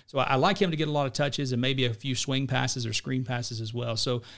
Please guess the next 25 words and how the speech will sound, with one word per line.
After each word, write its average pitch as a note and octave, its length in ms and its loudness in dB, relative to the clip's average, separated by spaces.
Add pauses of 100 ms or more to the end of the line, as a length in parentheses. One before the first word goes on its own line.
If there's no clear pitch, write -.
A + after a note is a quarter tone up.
so C3 120 -8
give E3 240 4
me, F3 220 4
uh, C#3+ 80 6
Jonathan C#3+ 400 0
Taylor C#3+ 260 0
tailback, B2 560 -2
uh, B2+ 140 -4
for B2 140 -6
the A#2 80 -4
Colts, B2 580 -6
um, A#2 480 -4
to C3 80 -6
have B2+ 100 -2
a A#2+ 60 -2
big A#2+ 180 0
week, A#2+ 380 -2
um, A#2 320 -2 (380)
uh, B2+ 160 0
this B2 220 0
weekend C3 260 0
against A#2 200 -4
the A2+ 80 -6
Vikings. A2+ 440 -4
But B2+ 220 -2